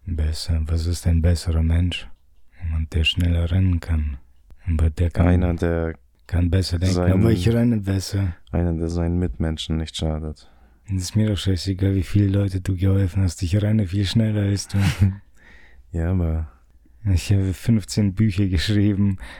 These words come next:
Speaker 1: Meine Werke sind auf der ganzen Welt bekannt und beliebt. Sie haben Generationen inspiriert und unsere moderne Gesellschaft oder die moderne Gesellschaft der Zukunft mitgeformt.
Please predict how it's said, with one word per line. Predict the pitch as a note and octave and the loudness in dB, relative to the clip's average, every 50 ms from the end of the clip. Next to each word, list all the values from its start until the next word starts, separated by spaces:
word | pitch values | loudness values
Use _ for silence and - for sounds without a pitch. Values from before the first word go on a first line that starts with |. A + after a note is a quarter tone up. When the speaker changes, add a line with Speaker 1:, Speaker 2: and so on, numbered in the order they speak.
| - - - | -16 -2 0
Speaker 1:
Meine | G2 G2 G2 G2+ F#2+ | 2 4 4 2 2
Werke | G2 G#2+ A2 G#2+ - A2 G#2 | 2 2 2 2 0 0 0
sind | G#2 G#2 G2 G#2 | 2 0 2 0
auf | G2 F#2 | 0 2
der | - G#2 G2 | 2 0 2
ganzen | G2 A2+ A2 G#2 - - A2 G#2 F#2 | 2 2 0 0 0 0 0 2 2
Welt | G#2 A2+ A2+ G#2 - F#2+ | 2 2 0 0 -2 -2
bekannt | G#2 G#2 - - G#2+ A2+ A2 A2+ - | -2 -2 0 2 0 2 2 2 0
und | G2 G2+ F#2 F#2 | 0 -2 -2 0
beliebt. | E2+ G2 F#2 F#2 G2 G2+ G2+ F2+ - - - - - - - - - - - - - | 0 0 2 2 2 2 2 0 -2 -4 -6 -6 -6 -6 -6 -10 -10 -10 -12 -20 -18
Sie | - - G2+ G2+ F#2+ G2 | -8 0 0 2 2 2
haben | G#2+ G#2 F#2+ G#2 G2+ G2 F2 | 0 0 2 2 0 0 2
Generationen | - A2+ G#2+ G#2+ G#2+ G#2 G#2 G#2+ G2+ - - - A2+ G#2+ A2+ A2+ A2 G#2 G#2 | 2 4 4 4 4 4 2 0 0 -2 0 0 2 2 4 4 4 4 4
inspiriert | G2+ G2 F#2 - - - G2 F#2+ F#2+ F#2+ G2 G2+ F#2+ - - | 2 2 0 -2 -4 -2 0 0 2 2 2 0 0 -2 -2
und | G2+ F#2+ F#2+ F2+ - | 0 2 2 2 2
unsere | G2+ G#2 F#2 F2+ G2 F#2+ G#2 G#2 G2 F#2+ F#2 F2 F2 F2 - - - - | 0 0 0 0 0 2 2 2 2 2 0 -2 -4 -8 -12 -18 -8 -2
moderne | G2 G2 G2 F2 G2+ G#2 G#2 G#2 G#2 F#2+ | 0 2 2 2 2 2 2 2 2 2
Gesellschaft | - G2+ F2 F#2 G2+ G#2+ G#2 F2+ - G2+ F#2+ - - - - - - _ - - - - - - - - - - - _ - - _ - | 0 -2 0 2 0 0 0 0 -2 -2 -2 -2 -6 -10 -14 -16 -20 _ -20 -20 -20 -20 -20 -20 -20 -20 -20 -20 -20 _ -20 -20 _ -4
oder | F2+ F2+ F#2 F2+ E2+ | -2 0 0 0 2
die | F#2 F#2 | 2 2
moderne | F#2+ G2 G2 F2+ G2+ G#2 G2+ G2+ G#2 G2 | 2 2 2 2 2 2 2 2 2 2
Gesellschaft | F2+ G2 F2 F2+ G2+ G2+ F#2 - F#2 F2+ - - | 2 0 2 2 2 2 2 0 -2 -2 0 0
der | F#2+ - | -2 0
Zukunft | - - G#2 G#2 G2 - G2 F#2 E2 - - | 0 0 0 0 2 2 0 0 0 0 2
mitgeformt. | G2 G2+ G2 - - - F#2 - - F#2 F2+ F2+ F2+ F2+ E2+ - - - | 2 2 2 0 0 -2 0 0 2 2 2 4 4 2 0 0 -4 -20